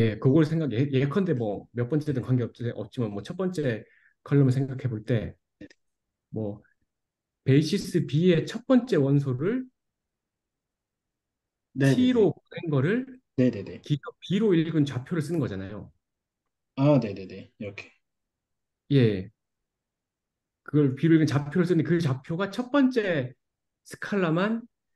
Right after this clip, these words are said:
Speaker 1: 논제로일 수 있는 거고 나머지는 다 제로인 거잖아요.
Speaker 2: 네네.
Speaker 1: 그러니까 여기서 튀어나온 값이 그 첫 번째 성분에 살아남을 수 있는 그 람다 원이라는 값에다가
Speaker 2: 네.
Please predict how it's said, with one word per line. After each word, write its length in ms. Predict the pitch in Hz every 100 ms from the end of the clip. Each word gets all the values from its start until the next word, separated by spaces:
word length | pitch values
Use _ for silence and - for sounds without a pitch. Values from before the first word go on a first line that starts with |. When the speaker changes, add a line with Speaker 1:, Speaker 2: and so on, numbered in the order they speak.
| _ _ _
Speaker 1:
논제로일 500 | 139 156 175 165 160
수 80 | 151
있는 100 | 135
거고 100 | 127 110
나머지는 340 | 113 180 165
다 160 | 139 127
제로인 240 | 135 139 113
거잖아요. 540 | 98 92 98 107 92 _ _ _ _
Speaker 2:
네네. 480 | 110 120 104 - - _ _ _ _ _ _ _
Speaker 1:
그러니까 320 | - 139 135 160
여기서 300 | 202 185 180
튀어나온 500 | 233 220 165 156 139
값이 600 | - - - 185 233 -
그 160 | - 131
첫 180 | - -
번째 680 | 233 233 208 175 147 117 95 -
성분에 480 | 165 160 170 151 143
살아남을 500 | 185 165 135 151 139
수 100 | 139
있는 140 | 123
그 60 | 110
람다 340 | 101 131 147
원이라는 480 | 131 151 127 104 110
값에다가 920 | - 120 - - 156 123 120 196 240 - _ _ -
Speaker 2:
네. 160 | -